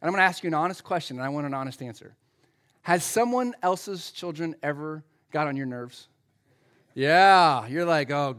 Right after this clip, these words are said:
gosh, Jesus, we got, we got needy adults. We don't need needy kids. Get these kids out of here, right? Get 'em out of here." So you understand that. I mean, this is my rock star rabbi. Don't bother him with your kids.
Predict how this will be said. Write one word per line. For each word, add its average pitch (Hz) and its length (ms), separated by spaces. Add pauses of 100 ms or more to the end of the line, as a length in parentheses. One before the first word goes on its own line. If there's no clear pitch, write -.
(120)
gosh, 135 400
Jesus, 131 340
we 165 100
got, 147 300 (180)
we 226 120
got 185 200
needy 160 260
adults. 180 380
We 220 100
don't 175 260
need 165 220
needy 151 240
kids. 160 360
Get 254 300
these 214 220
kids 160 380 (120)
out 247 300
of 185 80
here, 160 240
right? 262 380
Get 285 120
'em 262 80
out 302 160
of 247 60
here." 175 260 (320)
So - 160
you 233 160
understand 247 640
that. 214 140
I 202 40
mean, 220 200 (340)
this 269 160
is 220 100
my 190 180
rock 220 260
star 254 260
rabbi. 254 420
Don't 233 200
bother 123 300
him 123 140
with 120 160
your 123 120
kids. 330 680